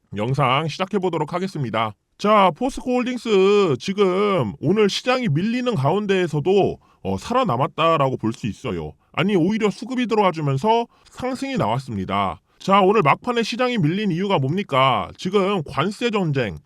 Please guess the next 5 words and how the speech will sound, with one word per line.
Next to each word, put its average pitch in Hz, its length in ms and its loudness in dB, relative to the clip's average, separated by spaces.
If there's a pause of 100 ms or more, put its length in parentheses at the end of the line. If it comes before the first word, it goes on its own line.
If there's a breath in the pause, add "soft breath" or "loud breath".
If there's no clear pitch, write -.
(120)
미국이 208 680 2
관세를 202 540 -2
부과한 196 420 -2
데 165 580 0
유럽이, 220 640 2